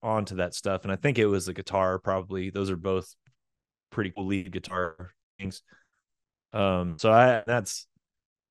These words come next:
if, if you wanna go back to my very beginning of interest in music, it's those two bands, uh, and then Hendrix and Sabbath, and that's where it all went. But I, I found my,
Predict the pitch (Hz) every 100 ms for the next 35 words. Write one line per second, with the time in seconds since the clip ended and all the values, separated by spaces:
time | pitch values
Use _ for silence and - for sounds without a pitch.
0 | _ - 104 - 110 101 110 120 104 95
1 | 101 101 98 92 90 92 104 98 90 -
2 | 101 98 92 90 87 101 - 98 - 90
3 | 90 101 90 87 90 - 98 95 - 95
4 | 92 92 92 90 - _ 107 90 90 -
5 | 98 87 104 90 92 85 - 90 82 -
6 | - 95 87 90 - 87 87 - - _
7 | _ _ _ _ _ _ 104 92 90 87
8 | 101 107 - - 107 113 120 - 104 139
9 | 175 117